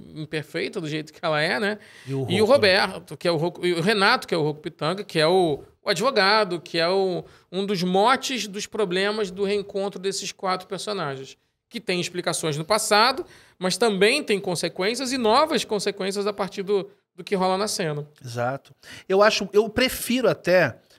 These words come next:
Speaker 2: as, as histórias, eu acho muito legal. Tipo assim, quando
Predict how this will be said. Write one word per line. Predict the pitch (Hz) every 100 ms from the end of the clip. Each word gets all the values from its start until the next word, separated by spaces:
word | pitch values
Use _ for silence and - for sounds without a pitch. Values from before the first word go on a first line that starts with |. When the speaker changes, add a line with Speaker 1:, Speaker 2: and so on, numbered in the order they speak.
| -
Speaker 2:
as, | 151 151 151
as | 165
histórias, | 147 - - 185 156 143
eu | 190
acho | 202 190 165 120 117 139
muito | 160 147
legal. | 180 156 98
Tipo | 90 143
assim, | -
quando | 151